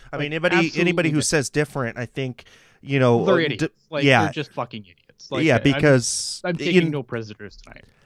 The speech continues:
Speaker 1: Yeah, and, and, you know, despite what he makes, he still is a net positive
Speaker 2: He's
Speaker 1: for
Speaker 2: been,
Speaker 1: the
Speaker 2: he's
Speaker 1: team.
Speaker 2: been, he's been a positive on this team this year.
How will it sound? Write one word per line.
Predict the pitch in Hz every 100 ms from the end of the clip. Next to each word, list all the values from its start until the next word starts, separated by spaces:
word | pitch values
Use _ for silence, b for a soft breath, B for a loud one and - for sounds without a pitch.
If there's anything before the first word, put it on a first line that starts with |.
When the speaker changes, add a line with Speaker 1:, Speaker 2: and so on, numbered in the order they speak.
| b b
Speaker 1:
Yeah, | 208 302 240
and, | 117 147 143 -
and, | 143 135 131 131 131
you | - 131 160
know, | 143 131
despite | 127 139 131 - 151 180
what | 120 120 131 151
he | - 123
makes, | 117 143 160 - -
he | 131
still | - - 156 160 151
is | 127 120
a |
net | 117 123 143 -
positive | 135 135 123 127 120
Speaker 2:
He's | 202
Speaker 1:
for | - 202
Speaker 2:
been, | 214
Speaker 1:
the | 113
Speaker 2:
he's | 185 107
Speaker 1:
team. |
Speaker 2:
been, | 208 202 139 _ _ _ _
he's | 175 151
been | 190 180
a |
positive | - 170 160 156 147
on | 113 135
this | 135 -
team | 131 120
this | 113 -
year. | 98